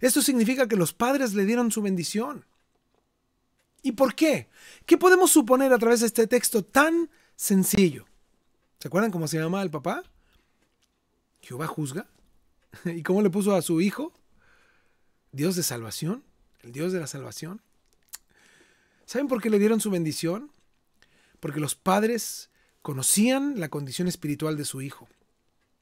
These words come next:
Los padres de Eliseo conocían la condición espiritual de su hijo. No le pusieron obstáculo alguno para que su hijo pudiera servir al Señor.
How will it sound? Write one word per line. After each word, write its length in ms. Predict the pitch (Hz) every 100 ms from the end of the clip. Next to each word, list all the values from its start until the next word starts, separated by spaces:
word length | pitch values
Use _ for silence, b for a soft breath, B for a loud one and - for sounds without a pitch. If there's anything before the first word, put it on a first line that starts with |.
| _ _ _ _ _ _ _ _ _ _ _ _ _ -
Los 140 | 123
padres 320 | 190 226 240
de 60 | 190
Eliseo 380 | 160 - 214 202
conocían 380 | 160 151 214
la 80 | 226
condición 300 | 170 160 170
espiritual 460 | 180 - 143 165 175
de 80 | 160
su 120 | 170
hijo. 220 | 175 156 b b b
No 180 | 151 202
le 120 | 262
pusieron 480 | 196 190 220 226 220
obstáculo 800 | - - - 202 - 202 180 165 _ -
alguno 540 | 147 139 214 214 147 b b b
para 180 | 147 139
que 80 | 139
su 160 | -
hijo 180 | 175 160
pudiera 340 | 131 147 175 185
servir 440 | 139 131 175 202 b b -
al 160 | 123
Señor. 400 | 117 117 113 -